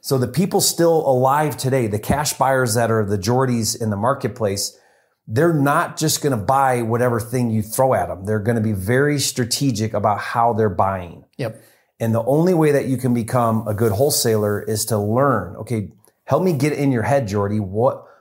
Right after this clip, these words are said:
Speaker 1: what kinds of deals are you looking for and why? And you're very clear about it right now.
Speaker 2: Yep.
Speaker 1: Now that could change. Like, we could be talking in a year from now and you're like, "Okay, now here's what I'm doing differently."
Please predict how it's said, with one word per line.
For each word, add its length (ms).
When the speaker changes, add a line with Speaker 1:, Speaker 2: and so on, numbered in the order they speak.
Speaker 1:
what 320
kinds 320
of 120
deals 380
are 160
you 140
looking 340
for 260
and 300
why? 560
And 100
you're 100
very 280
clear 240
about 260
it 20
right 240
now. 100
Speaker 2:
Yep. 220
Speaker 1:
Now 80
that 160
could 100
change. 300
Like, 160
we 80
could 140
be 80
talking 360
in 80
a 40
year 160
from 160
now 100
and 100
you're 120
like, 200
"Okay, 360
now 360
here's 180
what 80
I'm 160
doing 260
differently." 640